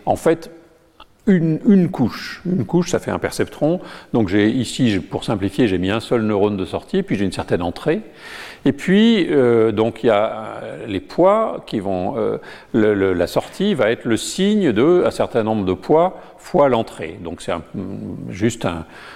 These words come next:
un produit scalaire entre le vecteur de poids et le vecteur d'entrée.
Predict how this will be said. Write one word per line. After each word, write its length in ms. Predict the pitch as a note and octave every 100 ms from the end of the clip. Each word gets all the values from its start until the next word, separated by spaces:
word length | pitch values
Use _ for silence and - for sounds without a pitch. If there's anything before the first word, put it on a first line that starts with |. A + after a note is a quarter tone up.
| - -
un 120 | E3+
produit 280 | - A2+ G#2
scalaire 460 | - G#2 C3+ F3
entre 200 | B2+ -
le 100 | G#2+
vecteur 400 | G2 A#2+ - B2
de 80 | G#2
poids 400 | F#2+ D3 E3+ G3+
et 40 |
le 80 | C3
vecteur 300 | G2+ - G#2+
d'entrée. 400 | F#2 F2+ - -